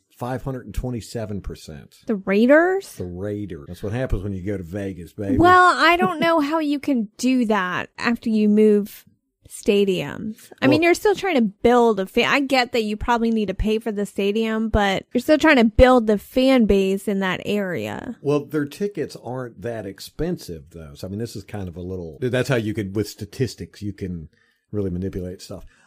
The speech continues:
Speaker 1: Uh, the Patriots still have the twelfth most expensive tickets on the secondary market at four hundred thirty-three dollars per seat. You know, I mean, it's not like they dropped to the bottom of the tickets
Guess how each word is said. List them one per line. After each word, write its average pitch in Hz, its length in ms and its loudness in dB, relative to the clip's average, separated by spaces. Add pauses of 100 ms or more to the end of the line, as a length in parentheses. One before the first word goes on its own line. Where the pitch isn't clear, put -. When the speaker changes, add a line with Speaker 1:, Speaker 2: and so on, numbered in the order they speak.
Speaker 1:
Uh, 127 160 -2
the 120 120 -6
Patriots 135 580 0
still 135 220 -2
have 117 140 -2
the 104 60 -8
twelfth 151 380 -2
most 110 180 -6
expensive 107 560 -10
tickets - 440 -8
on 92 100 -10
the 87 80 -12
secondary 92 400 -10
market 87 340 -10
at 85 80 -18
four 113 200 -6
hundred 104 260 -8
thirty-three 95 420 -8
dollars 90 360 -12
per - 200 -12
seat. 107 480 -14
You 76 80 -16
know, 76 220 -16
I - 20 -12
mean, 92 100 -8
it's 85 120 -12
not 113 160 -6
like 95 260 -12
they 107 160 -6
dropped 107 340 -6
to 120 60 -8
the 101 60 -6
bottom 98 320 -6
of 92 60 -10
the 92 80 -12
tickets - 420 -6